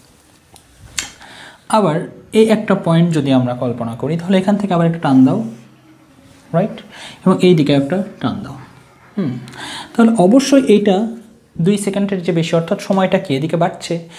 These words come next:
এবং বেগটাও কি হচ্ছে ওদিকে? অবশ্যই এই, এই জায়গায় বেগ চারের চেয়ে বেশি হবে। তার মানে তৃতীয় সেকেন্ডে বেগ হচ্ছে ছয়। তার মানে যদি এই রকম টান দেয়া থাকে, অর্থাৎ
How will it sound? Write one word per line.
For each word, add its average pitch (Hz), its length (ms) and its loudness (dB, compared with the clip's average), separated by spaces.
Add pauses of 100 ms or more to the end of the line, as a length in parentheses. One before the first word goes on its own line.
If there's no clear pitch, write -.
(260)
এবং 185 120 0 (120)
বেগটাও 190 380 2
কি 190 120 -2
হচ্ছে 165 200 -8
ওদিকে? 165 280 -2 (760)
অবশ্যই 233 360 0 (340)
এই, 254 100 8 (220)
এই 226 80 4 (100)
জায়গায় 196 240 4
বেগ 156 260 2 (100)
চারের 160 300 2
চেয়ে 247 160 -2 (680)
বেশি 151 200 -2
হবে। 120 260 0
তার 180 120 2
মানে 214 160 2 (120)
তৃতীয় 233 240 4
সেকেন্ডে 208 360 -2
বেগ 160 260 0
হচ্ছে 165 200 -4 (540)
ছয়। 107 300 -2
তার 170 140 -2
মানে 214 120 4 (100)
যদি 240 120 4
এই 233 380 4
রকম 262 200 4 (120)
টান 160 200 2
দেয়া 123 260 2
থাকে, 123 220 -6
অর্থাৎ 160 180 -4